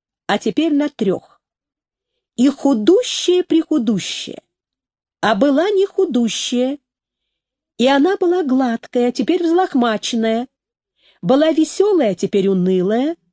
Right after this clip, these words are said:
и зовут ее Бим. Хозяина увезли в Москву на операцию, а водит ее теперь бабушка Степановна.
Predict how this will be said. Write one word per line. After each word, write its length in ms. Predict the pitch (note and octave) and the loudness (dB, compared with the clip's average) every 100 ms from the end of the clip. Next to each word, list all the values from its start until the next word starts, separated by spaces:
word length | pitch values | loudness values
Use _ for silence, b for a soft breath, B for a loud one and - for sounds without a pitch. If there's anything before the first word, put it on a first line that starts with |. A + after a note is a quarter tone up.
| _ _ _ _ _ _ - | _ _ _ _ _ _ -2
и 120 | B3 | 0
зовут 480 | A3+ C#4 C4 A4+ - | 2 2 2 0 2
ее 300 | G4 D#4 F#4+ | 2 4 2
Бим. 540 | D4+ F3 A3 A3 B3 - _ _ _ _ _ _ _ _ | 0 -2 0 2 0 -4 _ _ _ _ _ _ _ _
Хозяина 680 | - A3 G3+ B3 A3 G3+ G3+ | -2 0 2 2 2 2 0
увезли 420 | G3 F#3 F#3 G3 | 0 -2 0 -2
в 80 | E3 | 0
Москву 460 | F3+ - - A4+ | -4 -4 0 2
на 160 | E4 G3 | 2 0
операцию, 720 | - F3+ E3 C#3 - B2+ - _ _ _ _ _ _ | -2 -2 -2 -4 -10 -12 -12 _ _ _ _ _ _
а 180 | - A3+ | 0 0
водит 400 | G#3+ A4+ A#4 C4+ | 4 2 2 0
ее 220 | G3+ F3+ | 0 -2
теперь 420 | F3 F3+ - E3 _ _ _ - | -2 -4 -4 -6 _ _ _ -12
бабушка 680 | D3 D4+ A4+ F#4 - F4+ | -2 0 2 0 0 -6
Степановна. 1120 | D#4+ - - F#4 - F3+ F3 F3 E3+ E3+ E3+ | -6 -4 -4 -4 -4 -4 -2 -4 -4 -4 -4